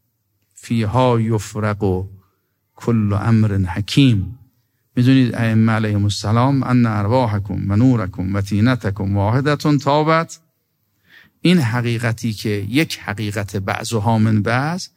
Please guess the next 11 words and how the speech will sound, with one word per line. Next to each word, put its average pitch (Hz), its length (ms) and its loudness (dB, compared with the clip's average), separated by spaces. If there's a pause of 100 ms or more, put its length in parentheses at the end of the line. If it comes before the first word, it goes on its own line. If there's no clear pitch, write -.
(280)
یه 151 120 -2
تفریقی 127 720 0
پیدا 107 360 -2
می‌کنه 104 340 -2
تا 101 140 -4
تو 95 160 -4
عالم 95 300 -4
ما 95 180 -2
نازل 92 360 -6
می‌شه. 87 420 -8 (640)
ظرف 120 480 0